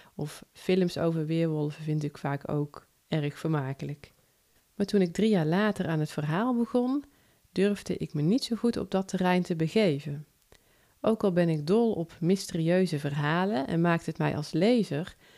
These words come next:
niet uit als de grens naar een fantasiewereld overschreden wordt, om nou zelf over die grens heen te gaan,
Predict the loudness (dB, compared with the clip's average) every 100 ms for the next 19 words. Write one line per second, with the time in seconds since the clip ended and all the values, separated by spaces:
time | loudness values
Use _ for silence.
0 | _ _ 0 2 4 2 2 0 -2 -4
1 | -4 0 0 0 0 -4 -2 -4 -4 -4
2 | -2 0 2 0 0 -4 -4 -6 -6 -8
3 | 0 2 2 2 -4 -6 -12 -18 _ _
4 | _ _ _ _ _ _ -4 -2 0 2
5 | 2 2 2 -2 -4 -6 -2 -2 -2 0
6 | 0 2 0 0 0 0 -4